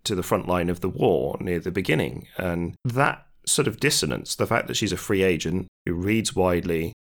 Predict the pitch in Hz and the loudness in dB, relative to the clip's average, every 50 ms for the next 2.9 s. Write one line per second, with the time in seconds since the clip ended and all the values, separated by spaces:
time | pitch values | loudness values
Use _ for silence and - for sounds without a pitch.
0 | _ _ _ _ - 90 95 110 104 - 110 104 - - - - 95 92 92 - | _ _ _ _ 2 4 4 4 2 2 2 0 2 0 -4 -4 -2 -4 -2 -2
1 | 101 95 87 - 98 90 85 85 85 85 87 90 87 98 90 87 87 90 87 - | -2 -2 0 0 0 0 2 2 0 0 0 0 0 0 0 2 2 0 0 0
2 | - - 90 87 87 87 - - - 87 82 78 78 80 82 82 - - | 0 2 2 0 0 -2 -4 -4 -2 0 0 0 0 -2 -2 -4 -4 -6